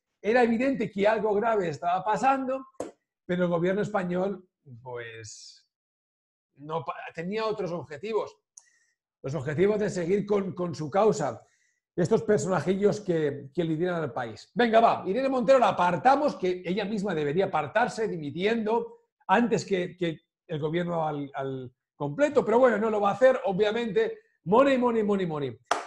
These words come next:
Otra pregunta, ¿qué opino de los doce coches que el otro día estaban protegiendo el casoprón mansión de la pareja que forman,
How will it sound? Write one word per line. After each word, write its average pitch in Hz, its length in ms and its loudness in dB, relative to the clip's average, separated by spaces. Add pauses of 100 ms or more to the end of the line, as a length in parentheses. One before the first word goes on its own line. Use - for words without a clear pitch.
Otra 285 220 6
pregunta, 247 460 0
¿qué 320 100 0
opino 294 480 0
de 196 200 0
los 208 300 -2
doce 262 560 2
coches 240 640 0
que 185 100 -2
el 226 80 4
otro 240 260 2
día 226 340 -2 (380)
estaban 247 760 4 (460)
protegiendo 240 1000 4
el 208 300 -4
casoprón 247 920 4
mansión 254 720 0 (400)
de 196 180 2
la 254 160 4
pareja 240 500 0
que 180 200 0
forman, 220 720 0